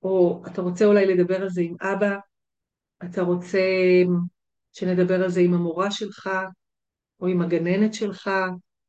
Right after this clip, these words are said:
אוקיי? שזה כמובן הילדים היותר בוגרים, אבל אנחנו מדברים בעיקר, אנחנו, כל הדברים האלה אנחנו יכולים ללמד ילדים באמת מהרגע שהם ורבליים מגיל שלוש ואילך, ובאמת, אה,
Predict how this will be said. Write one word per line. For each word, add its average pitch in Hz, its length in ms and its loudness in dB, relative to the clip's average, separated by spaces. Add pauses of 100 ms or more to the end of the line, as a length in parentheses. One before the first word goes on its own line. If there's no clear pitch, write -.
(240)
אוקיי? 202 260 2
שזה 190 240 -2
כמובן 196 360 0
הילדים 190 360 0
היותר 185 300 -6
בוגרים, 180 420 -2
אבל 190 180 -2 (560)
אנחנו 214 160 -4
מדברים 277 340 4
בעיקר, 269 380 2
אנחנו, 196 300 -2 (460)
כל 240 160 0
הדברים 226 300 0
האלה 247 100 -4
אנחנו 208 200 -6
יכולים 196 260 -2
ללמד 202 300 0
ילדים 196 460 0 (380)
באמת 196 360 -2
מהרגע 190 300 -2
שהם 202 280 -2
ורבליים 190 640 2
מגיל 190 340 2 (580)
שלוש 202 840 0
ואילך, 185 640 0 (540)
ובאמת, 185 680 -2
אה, 214 260 2